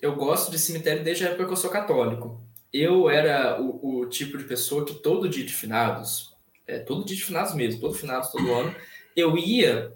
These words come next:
é, aí eu revezava os cemitérios aqui da cidade, né? Eu ia no cemitério, levava uma garrafa pet com água benta, levava um aspersório e eu ia em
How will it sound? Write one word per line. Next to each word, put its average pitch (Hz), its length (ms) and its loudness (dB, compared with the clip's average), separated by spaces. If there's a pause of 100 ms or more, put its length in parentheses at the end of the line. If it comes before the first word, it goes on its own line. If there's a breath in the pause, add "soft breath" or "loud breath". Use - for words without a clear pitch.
é, 127 420 2
aí 131 180 2
eu 160 200 2
revezava 147 440 2
os - 60 0
cemitérios 147 420 -2
aqui 151 160 -4
da 147 80 -6
cidade, 120 400 -6
né? 156 180 -4 (380 loud breath)
Eu 147 180 6
ia 226 140 6
no 233 80 2
cemitério, 131 520 2
levava 139 300 0
uma 143 120 2
garrafa 156 460 2
pet - 520 -2
com - 180 -6
água 190 280 4
benta, - 500 -4 (300 loud breath)
levava 147 560 4
um 156 80 0
aspersório 135 840 0 (280 loud breath)
e 180 100 2
eu 190 180 6
ia 214 380 2
em 190 260 0